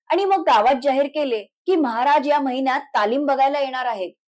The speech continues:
तर आता लवकर तालिमीचे काम तरी पूर्ण करा, नाहीतर त्यांच्या समोर जाऊन काम पूर्ण न झाल्याची चूक कबूल करा. पण गावातले लोक मात्र त्यांच्या नेहमीच्या कामातच दंग होते.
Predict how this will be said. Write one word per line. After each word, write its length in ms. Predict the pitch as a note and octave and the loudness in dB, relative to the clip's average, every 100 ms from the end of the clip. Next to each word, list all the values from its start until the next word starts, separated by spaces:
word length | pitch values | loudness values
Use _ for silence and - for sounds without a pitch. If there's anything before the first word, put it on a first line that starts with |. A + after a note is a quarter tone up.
| _ _ | _ _
तर 100 | F#4 | 2
आता 220 | E4 D4+ F4 | 2 2 2
लवकर 460 | B3+ A3 A3 D#4+ | 2 0 2 0
तालिमीचे 560 | E4 A3 A3 C4+ C#4+ E4 | 2 0 0 -2 -4 -4
काम 260 | B3+ A3 B3 | -2 -2 -4
तरी 100 | D4+ | -6
पूर्ण 280 | C#4+ D4+ E4 | -4 -4 -2
करा, 300 | F#4 F4+ C4 - _ - | 0 0 -2 -10 _ -2
नाहीतर 340 | D#4+ F4+ G#4+ | 0 0 -2
त्यांच्या 320 | D4 B3 C4 | 0 0 0
समोर 280 | D4 D4 D4+ | 0 0 0
जाऊन 360 | D4 D#4 C4+ E4 | 2 4 2 -2
काम 440 | - - A#3 E4 | -8 0 0 0
पूर्ण 280 | E4+ B3 B3+ | -2 -2 -2
न 220 | C#4 C4+ | -4 -4
झाल्याची 460 | C#4 A#3 G3+ G3+ E4+ | -4 -2 -2 -4 -10
चूक 340 | - G4 G4 | -6 -8 -4
कबूल 200 | A4 G3+ | -4 -4
करा. 200 | G3 F#3+ - _ _ _ - | -6 -8 -10 _ _ _ -2
पण 160 | G4 | 0
गावातले 560 | B3+ G#3 A3 C#4+ E4 E4 | 0 0 0 -2 -2 0
लोक 200 | D#4 D4+ | 0 0
मात्र 320 | D4 C#4+ B3 | -2 -2 -6
त्यांच्या 320 | B3+ A#3+ C#4+ | -6 -4 -4
नेहमीच्या 440 | B3+ G#3 A3+ C4 C#4+ | -4 -4 -6 -4 -4
कामातच 560 | A3+ G3 A#3 C#4 C4+ | -4 -4 -4 -2 -4
दंग 240 | G#3+ G3 F#3+ | -4 -6 -8
होते. 380 | F3+ - D#3+ | -10 -10 -16